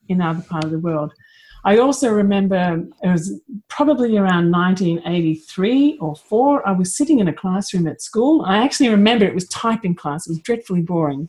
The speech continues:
I don't know why they had us doing typing, but all of a sudden the whole room, the whole school went dark.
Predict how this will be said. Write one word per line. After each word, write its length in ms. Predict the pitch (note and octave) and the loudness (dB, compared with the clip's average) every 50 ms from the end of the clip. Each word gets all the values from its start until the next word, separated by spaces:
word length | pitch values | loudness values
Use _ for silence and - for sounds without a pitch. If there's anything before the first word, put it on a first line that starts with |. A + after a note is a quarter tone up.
| - | -8
I 60 | - | -6
don't 140 | E3+ F#3+ F#3+ | -4 -2 0
know 80 | F#3+ F#3 | 0 2
why 180 | F3+ F#3 F3+ | 2 2 2
they 100 | F3+ F#3 | 2 2
had 160 | F3+ F3 F#3+ F3+ | 0 0 0 -2
us 100 | E3 D#3+ | -2 -2
doing 200 | - F3 E3 D#3+ | -4 -4 -4 -4
typing, 580 | - - F3 E3+ F3 F3 - D#3 D3+ D#3+ D#3+ - - - - - - - | -2 -2 -2 0 0 0 -2 -4 -4 -4 -6 -6 -10 -20 -20 -18 -8 -2
but 120 | - A#3 | 2 2
all 80 | C4 C#4 | 4 4
of 80 | C#4+ | 2
a 20 | C#4 | 0
sudden 380 | C#4 - C#4+ A#3+ A3 G3+ F#3 | 0 0 0 2 2 2 2
the 80 | F3+ F3+ | 0 0
whole 520 | - - - A3 G#3+ G#3+ G#3+ A3 G#3+ - - F3+ | -2 -4 -2 0 2 4 4 2 2 0 -2 -4
room, 480 | F3+ G#3 G#3+ G#3 G#3 G3+ G3 F#3+ F#3 F#3 _ _ _ _ _ _ _ _ _ _ _ _ _ _ _ _ - | -2 0 0 0 0 0 0 -2 -4 -6 _ _ _ _ _ _ _ _ _ _ _ _ _ _ _ _ -10
the 80 | - | -6
whole 160 | F3 A#3 A#3+ | -2 -2 -2
school 340 | A3 - - - D#4+ D#4+ C4 | -2 -2 -2 0 2 2 2
went 280 | F3 E3+ D#3+ C3+ D3 - | 2 0 -2 -4 -4 -4
dark. 480 | - A#3+ C4+ A#3+ C3+ - - - - | -2 -2 0 0 -2 -2 -6 -12 -20